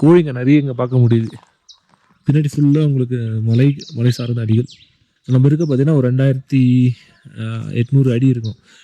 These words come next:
கொஞ்சம் கீழே இறங்கி வந்திருக்கோம். குஸ்கோல தான் நேத்து நைட்டு வந்து ஹைட். Actually நேத்து நைட்டு ஒரு சம்பவம் ஆச்சுங்க, இப்ப சொல்லலாம்னு நினைக்கிறேன். So, மக்களே, நேத்து நைட்டு என்னாச்சுன்னா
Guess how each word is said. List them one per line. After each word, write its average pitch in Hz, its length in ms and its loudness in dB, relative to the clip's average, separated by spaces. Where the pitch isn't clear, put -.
கொஞ்சம் 143 260 0
கீழே 151 200 0
இறங்கி 127 180 -2
வந்திருக்கோம். 107 420 -2
குஸ்கோல 131 440 -2
தான் 139 120 4
நேத்து 113 240 -6
நைட்டு 120 260 -4
வந்து 104 320 -2
ஹைட். 117 280 0
Actually 160 260 2
நேத்து 135 240 0
நைட்டு 147 140 -2
ஒரு 117 320 -2
சம்பவம் 131 380 0
ஆச்சுங்க, 107 260 -4
இப்ப 113 200 -2
சொல்லலாம்னு 127 220 2
நினைக்கிறேன். 113 360 -4
So, 156 140 4
மக்களே, 156 500 2
நேத்து 135 220 -4
நைட்டு 147 220 2
என்னாச்சுன்னா 127 520 -4